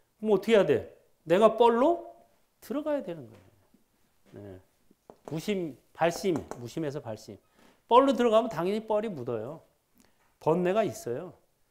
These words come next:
그래서 번뇌가 없는 경지는 아란의 경지고 보살도를 닦게 되면 번뇌가 없을 수가 없어요. 뻘 묻어야 된다니까. 다만 번뇌를 보살은 끊으려고 안 하고 어떻게 한다?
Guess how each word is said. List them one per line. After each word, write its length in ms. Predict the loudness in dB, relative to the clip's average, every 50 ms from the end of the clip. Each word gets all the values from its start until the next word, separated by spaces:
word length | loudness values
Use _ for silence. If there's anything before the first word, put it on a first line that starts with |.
| _ _ _ _
그래서 500 | -2 0 0 0 0 -2 -2 -4 -8 -14 -20 _ _ _ _ _ _ _ _ _ -20 -20 -6
번뇌가 460 | 0 2 2 4 4 2 4 4 6
없는 320 | 4 4 4 2 -2 -2
경지는 360 | -2 -2 -4 -4 -4 -2 0 0
아란의 440 | 0 2 2 0 -2 -2 -4 -6
경지고 600 | -6 -8 -10 -10 -12 -12 -10 -10 -10 -10 -12 -16 _ _ _ _ _ _ _ _ _ _ _ _ _ _
보살도를 680 | 0 0 0 2 4 4 4 4 4 0 -4 -4 -4 -2
닦게 260 | -4 -4 -2 -4 -4
되면 180 | -4 -4 -6 -4
번뇌가 400 | -4 -4 -2 -2 -2 -2 -4 -4
없을 400 | 0 2 2 2 2 0 -4 -6
수가 220 | -6 -8 -8 -8
없어요. 280 | -8 -10 -12 -18 -20 -20 -20 _ _ _ _ _ _ _ _ _ _ _ _
뻘 380 | -2 0 2 2 2 0 -2 -6 -8 -12
묻어야 420 | -12 -12 -4 2 4 4 4 4
된다니까. 540 | 0 -4 -6 -6 -10 -12 -14 -16 -20 -20 -20 -20 _ _ _ _ _ _ _ _ _ _ _ _ _ _ _ _ _ _
다만 480 | 6 6 6 8 6 4 2 2 -4 -10 -18 -20 _ _ _ _ _
번뇌를 680 | -2 0 0 2 2 0 0 0 -4 -6 -8 -14 -20 _ _ _ _
보살은 580 | _ -4 -4 -2 -2 -2 -2 -2 -6 -8 -12 -12
끊으려고 580 | -8 -4 0 0 2 6 6 6 6 6 4 2
안 100 | 0 -2
하고 300 | -2 -4 -4 -4 -4 -4
어떻게 260 | -6 -8 -6 -6 -4
한다? 340 | -4 0 0 0 0 -2